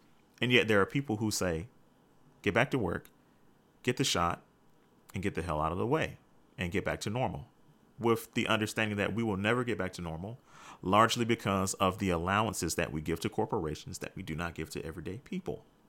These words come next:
And so we act like, "Ah, you know, people are, people don't wanna work, people just want handouts." And you know who gets some more handouts than anyone else?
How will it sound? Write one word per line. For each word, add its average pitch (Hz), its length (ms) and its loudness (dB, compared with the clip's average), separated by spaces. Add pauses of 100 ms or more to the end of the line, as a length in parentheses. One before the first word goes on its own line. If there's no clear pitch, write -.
(1080)
And 101 100 -6
so 113 120 4
we 101 160 0
act 110 280 4
like, 104 340 4 (320)
"Ah, 120 180 6
you 107 120 2
know, 98 200 2
people 98 320 -2
are, 82 220 0 (200)
people 113 220 2
don't 98 200 2
wanna 82 220 -2
work, 117 500 8 (180)
people 107 240 0
just 98 200 0
want 80 240 -6
handouts." 113 720 0 (500)
And 110 160 4
you 117 60 0
know 117 120 6
who 123 120 4
gets 123 260 0
some 113 140 -2
more 110 140 0
handouts 113 420 0
than 104 80 -4
anyone 107 440 0
else? 117 340 -4